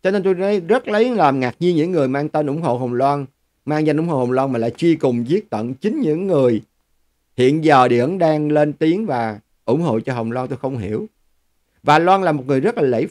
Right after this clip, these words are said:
phép. Lễ phép vô cùng. Không biết bãi bôi nha.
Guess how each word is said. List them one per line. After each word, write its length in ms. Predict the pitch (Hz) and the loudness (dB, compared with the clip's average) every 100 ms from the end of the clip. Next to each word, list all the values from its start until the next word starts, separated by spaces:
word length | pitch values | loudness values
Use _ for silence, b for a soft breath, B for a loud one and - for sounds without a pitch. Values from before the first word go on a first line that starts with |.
| - | -4
phép. 220 | 208 202 _ _ _ _ _ _ _ _ _ _ _ _ _ _ _ _ _ _ _ _ _ _ _ | -6 -6 _ _ _ _ _ _ _ _ _ _ _ _ _ _ _ _ _ _ _ _ _ _ _
Lễ 220 | - 117 156 | -4 -2 0
phép 180 | 185 - | -2 0
vô 160 | 147 | 0
cùng. 240 | 135 113 101 _ _ _ _ _ _ _ _ _ _ _ _ _ _ _ _ _ _ _ _ _ _ _ _ _ _ _ _ - | 0 -4 -6 _ _ _ _ _ _ _ _ _ _ _ _ _ _ _ _ _ _ _ _ _ _ _ _ _ _ _ _ -2
Không 200 | 196 196 | -2 0
biết 220 | 226 240 | -4 -4
bãi 300 | 147 - 147 | -6 -4 -4
bôi 320 | 185 165 156 | 0 2 2
nha. 220 | 151 151 | 0 -6